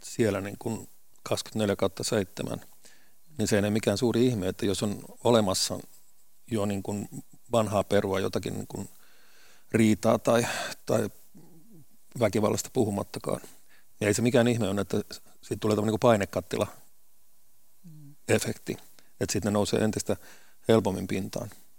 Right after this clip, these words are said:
etenkin jos sitten niin kuin alkoholilla on osuutta asiaan.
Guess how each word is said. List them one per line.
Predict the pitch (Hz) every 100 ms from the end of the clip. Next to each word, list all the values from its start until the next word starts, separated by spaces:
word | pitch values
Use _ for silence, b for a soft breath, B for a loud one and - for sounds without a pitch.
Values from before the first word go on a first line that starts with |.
| -
etenkin | - 104 92 -
jos | 127 -
sitten | - -
niin | 107 -
kuin | 113 - - - 120
alkoholilla | 107 104 110 113 110
on |
osuutta | 107 - - 123
asiaan. | - -